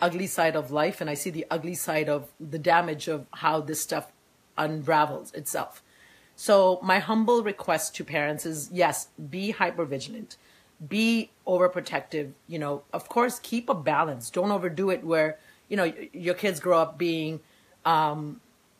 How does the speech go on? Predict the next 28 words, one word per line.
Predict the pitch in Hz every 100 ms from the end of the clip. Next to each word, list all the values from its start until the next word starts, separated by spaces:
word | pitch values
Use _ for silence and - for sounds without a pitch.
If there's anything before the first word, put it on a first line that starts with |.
| _ _ - -
what | 185
is | 180 147
it, |
socially | - 190 - 185
awkward. | 170 160 - 147 123
I |
mean, | 165
you | 170
don't | 214
wanna | 226 202
do | 165 190
that | 180 170
either. | 190 151
You | 139
do | 151 180
wanna | 185 175
promote | - 175 160 160 156
a | - 156
healthy | 165 156 180 165
sense | 170 156
of | 151
self. | - 202 196 - - _ - _ _ _
But | 269 240 202 _ _ _ _ _ _ _ _ - -
trust | - 226 - -
your | 214
gut, | 151 185 160 - - _ -
trust | - 190 208 - -
your | 190